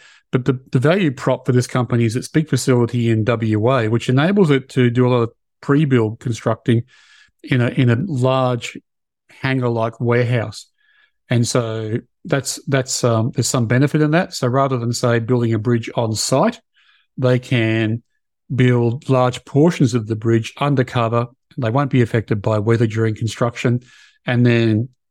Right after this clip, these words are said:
truck it out to the site and put it in place in a prefab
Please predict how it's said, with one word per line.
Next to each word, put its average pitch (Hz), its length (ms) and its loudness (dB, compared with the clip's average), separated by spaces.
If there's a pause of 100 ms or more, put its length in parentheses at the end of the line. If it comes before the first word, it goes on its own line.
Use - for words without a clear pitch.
(360)
truck 147 200 -4
it 120 100 0
out 113 200 -2
to 123 80 -2
the 110 100 0
site 117 420 0 (100)
and 117 220 -2
put 131 140 2
it 113 100 0
in 110 120 0
place 110 400 0
in 110 100 0
a 107 40 -4
prefab 110 720 -2